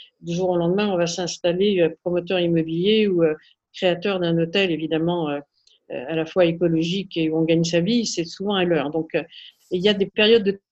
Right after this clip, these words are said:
transition qui se préparent, mais on n'a pas l'imp-, l'impression qu'on les prépare. Et tout d'un coup, hop, on tombe. Alors peut-être parce qu'on a changé de, euh, on se fait, on change de job, euh, et, et qui fait qu'on est obligé. Mais il y a une période de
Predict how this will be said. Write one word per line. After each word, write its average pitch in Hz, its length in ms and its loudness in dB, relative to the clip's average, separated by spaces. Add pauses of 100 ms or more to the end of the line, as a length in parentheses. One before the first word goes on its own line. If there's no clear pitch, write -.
(140)
transition 226 640 0
qui 202 120 -8
se 180 160 -8
préparent, 220 560 -2
mais 185 220 0 (280)
on 196 100 -4
n'a 202 120 0
pas 269 200 2
l'imp-, 214 320 0
l'impression 233 480 -2
qu'on 208 100 -2
les 180 120 0
prépare. 175 500 -4 (280)
Et 190 100 -4
tout 240 140 -2
d'un 214 180 2
coup, 285 320 0
hop, 240 120 -2 (120)
on 185 120 -4
tombe. 254 340 -2
Alors 147 200 -4
peut-être 185 320 -6
parce 165 180 -8
qu'on 175 180 -4
a 156 60 -2
changé 165 340 -4
de, 151 320 0 (360)
euh, 160 320 -4
on 160 160 -8
se - 160 -8
fait, 165 520 2
on 160 120 -4
change 180 260 -4
de 165 100 -4 (140)
job, 196 340 4
euh, 170 240 4 (380)
et, 170 200 -2
et 175 60 -6
qui - 160 -10
fait 269 140 2
qu'on 214 160 2
est 220 180 2
obligé. 233 440 2
Mais 185 100 2
il - 20 2
y 202 40 2
a 208 40 4
une 208 140 2
période 220 320 2
de 180 180 0